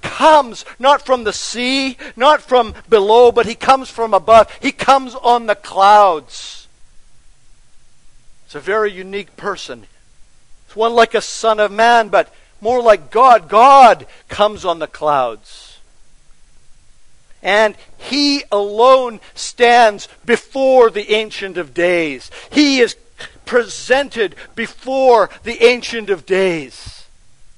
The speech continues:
Who can stand in the very presence of God? This man can.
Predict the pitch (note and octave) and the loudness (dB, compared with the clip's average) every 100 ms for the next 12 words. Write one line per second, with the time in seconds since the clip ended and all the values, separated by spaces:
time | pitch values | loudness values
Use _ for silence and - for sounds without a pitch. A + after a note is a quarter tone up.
0 | - - - F4+ F4 G4+ B3+ - - B3+ | -20 -20 -2 0 0 -4 -6 -12 -2 2
1 | C4 A#3+ F#3 - - B3 A#3+ A#3+ A#3+ A#3 | 2 2 -2 -10 -6 -2 -2 0 0 -2
2 | A3+ - - C4 C4 B3 A3 - F#3+ D#3 | -2 -8 -10 -6 -6 -8 -16 -14 -14 -12
3 | A#3+ A3 E3 A2+ _ _ _ - - _ | -10 -8 -8 -10 _ _ _ -20 -20 _
4 | - - - - - - - - - - | -20 -20 -20 -20 -20 -20 -20 -20 -20 -10
5 | F3+ E3+ C#3+ C3+ A2 - - A#2 G2 | -10 -10 -14 -14 -16 -16 -14 -14 -14